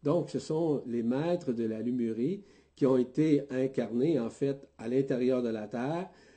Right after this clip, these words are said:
Ce sont, entre guillemets, je dis bien entre guillemets, des maîtres ascensionnés qui se sont manifestés à l'intérieur de l'intra-terre et qui ont pu justement apporter cette science,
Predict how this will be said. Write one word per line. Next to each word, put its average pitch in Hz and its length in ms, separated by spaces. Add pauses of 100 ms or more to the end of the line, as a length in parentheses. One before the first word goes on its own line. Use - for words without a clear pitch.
(120)
Ce 127 160
sont, 147 160
entre 131 380
guillemets, 147 520
je 139 140
dis 117 180
bien 131 260
entre 151 280
guillemets, 117 480
des 120 180
maîtres 135 500
ascensionnés 123 840 (260)
qui - 80
se 120 140
sont 131 180
manifestés 120 800 (480)
à 117 100
l'intérieur 123 640
de 120 80
l'intra-terre 113 800 (240)
et 139 140
qui 143 140
ont 123 140
pu 180 240
justement 135 760
apporter 143 800 (200)
cette 139 300
science, 131 760